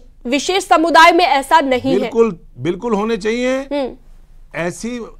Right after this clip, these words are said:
Speaker 2: ऐसी महिलाओं के पास भी अधिकार होना चाहिए कि अगर उनको बिना तलाक दिए, बिना डाइवोर्स दिए जीवन भर के लिए छोड़ दिया जाए और विवाहित व्यक्ति अपनी इस बात को छुपाए कि वो विवाहित है,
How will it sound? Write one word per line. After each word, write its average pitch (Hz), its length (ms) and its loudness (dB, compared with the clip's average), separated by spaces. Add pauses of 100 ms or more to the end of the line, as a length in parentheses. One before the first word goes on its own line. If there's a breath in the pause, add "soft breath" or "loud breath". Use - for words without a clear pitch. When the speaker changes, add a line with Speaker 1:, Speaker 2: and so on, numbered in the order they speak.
Speaker 2:
ऐसी 170 380 -8
महिलाओं 175 440 -4
के 208 140 -4
पास 175 320 -6
भी 202 120 -4
अधिकार 185 380 -4
होना 180 240 -4
चाहिए 143 520 -8 (420)
कि 175 80 -4
अगर 208 200 -4
उनको 185 480 -4
बिना 175 360 -6
तलाक 170 400 -2
दिए, 156 460 0 (380)
बिना 208 260 -4
डाइवोर्स 180 500 -4
दिए 160 460 0 (280)
जीवन 190 320 -6
भर 202 160 0
के 202 100 -6
लिए 233 100 2
छोड़ 233 240 2
दिया 233 180 4
जाए 120 260 -2 (380)
और 226 400 0 (140)
विवाहित 151 540 0
व्यक्ति 226 600 0
अपनी 196 300 -4
इस 226 220 -2
बात 175 280 -2
को 226 100 0
छुपाए 214 440 2 (380)
कि 202 60 -6
वो 233 140 4
विवाहित 214 460 4
है, 131 280 0